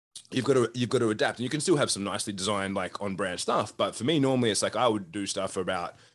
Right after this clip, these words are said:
you know, after this podcast, I'll probably, um, after this call, I'll probably do a little thing about what we just spoke about.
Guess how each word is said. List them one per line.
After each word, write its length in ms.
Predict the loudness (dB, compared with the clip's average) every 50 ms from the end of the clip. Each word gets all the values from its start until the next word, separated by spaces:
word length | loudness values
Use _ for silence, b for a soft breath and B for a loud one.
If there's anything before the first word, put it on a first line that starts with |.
| b -8
you 60 | -4
know, 180 | -4 -4 -4 -4 -4
after 280 | 0 0 0 0 -2 -4
this 120 | -4 -4
podcast, 520 | -2 0 0 0 0 0 0 0 0 0 0
I'll 140 | 0 0 0
probably, 580 | 0 -2 -2 -2 -2 -2 -2 -2 -2 -4 -6 B B B B B _
um, 180 | -6 -4 -2 0
after 200 | 0 -2 -2 -4
this 100 | -6 -4
call, 260 | 0 2 2 4 4
I'll 120 | 4 2
probably 240 | 2 0 0 -2 0
do 120 | 0 0 0
a 60 | 0
little 180 | 0 0 -2
thing 220 | -2 -2 -2 -2 -2
about 220 | -2 -2 0 0
what 100 | 2 0
we 80 | 0 0
just 220 | 0 -2 -4 -2
spoke 240 | 0 2 2 2 2
about. 220 | 0 -4 -6 -8